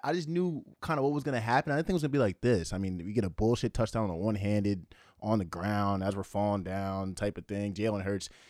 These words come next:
gets a shotgun snap on the one-yard line with three seconds left, and when it's not there right away, we decide to try to make a spectacular pay, play. We throw a pick.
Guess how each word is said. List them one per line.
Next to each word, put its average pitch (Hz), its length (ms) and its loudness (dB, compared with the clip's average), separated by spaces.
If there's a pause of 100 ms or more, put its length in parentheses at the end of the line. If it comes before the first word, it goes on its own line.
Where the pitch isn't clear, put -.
(140)
gets - 140 -2
a 95 40 -8
shotgun 104 680 2 (220)
snap 107 420 -2
on 104 120 -2
the 92 60 -4
one-yard 101 440 0
line 101 260 -2
with 90 100 -6 (720)
three 110 180 -4
seconds 104 340 -2
left, 104 260 2
and 82 180 -4 (220)
when 101 120 -2
it's 90 100 -4
not 107 200 2
there 107 80 2
right 104 160 4
away, 101 240 4
we 101 120 0
decide 98 420 0
to 92 60 -6
try 101 220 0
to 98 60 0
make 101 220 -2
a 90 60 -2
spectacular 98 600 -2
pay, 98 340 -2
play. 104 220 0
We 95 100 -2
throw 92 220 -4
a 95 40 0
pick. - 340 -4